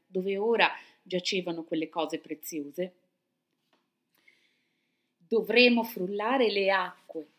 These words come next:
perché solo così gli oggetti rari risaliranno in superficie", commentò Brahma. Gli dei chiesero dunque al grande serpente Vasuki, uno degli Asura,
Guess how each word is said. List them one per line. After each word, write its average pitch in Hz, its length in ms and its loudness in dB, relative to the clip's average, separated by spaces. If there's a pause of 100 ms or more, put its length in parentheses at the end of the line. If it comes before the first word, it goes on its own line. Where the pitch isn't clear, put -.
perché 220 280 -2
solo 415 460 4
così 277 760 4
gli 185 160 -6
oggetti 190 540 -4
rari 196 460 -8 (340)
risaliranno 233 1080 2
in 180 120 -8
superficie", - 960 -6 (280)
commentò 151 500 -2
Brahma. 139 480 -12 (760)
Gli 180 120 -18
dei 247 340 -2 (320)
chiesero 196 420 2
dunque 180 420 0
al 151 80 -4
grande 185 440 2
serpente 190 600 -2
Vasuki, 185 720 -2 (280)
uno 151 220 -4
degli 139 240 -12
Asura, 208 440 -8